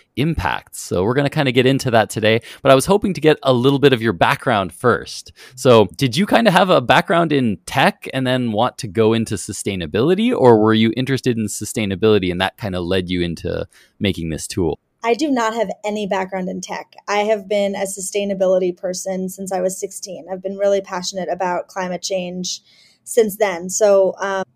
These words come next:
Speaker 2: almost half my life at this point, or more, more than half my life, actually. I'm trying to figure out how old I am. And so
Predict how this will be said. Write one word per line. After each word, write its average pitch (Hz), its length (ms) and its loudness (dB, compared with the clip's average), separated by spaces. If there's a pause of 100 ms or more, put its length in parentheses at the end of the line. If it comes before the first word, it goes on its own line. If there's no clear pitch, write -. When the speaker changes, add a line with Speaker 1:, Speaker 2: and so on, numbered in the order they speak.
(140)
Speaker 2:
almost 220 480 -4
half 202 240 -6
my 190 140 -4
life 180 460 -4
at 180 120 -8
this 165 160 -8
point, 156 420 -14
or 202 100 -4
more, 202 280 -2
more 214 220 4
than 240 120 -2
half 185 220 -6
my 160 100 -14
life, - 220 -12
actually. - 400 -12 (340)
I'm - 80 -20
trying 208 180 -4
to 196 60 -2
figure 196 180 -2
out 190 80 -2
how 196 140 -2
old 202 120 2
I 190 80 -2
am. 180 280 -8 (100)
And 254 600 8 (200)
so 240 280 2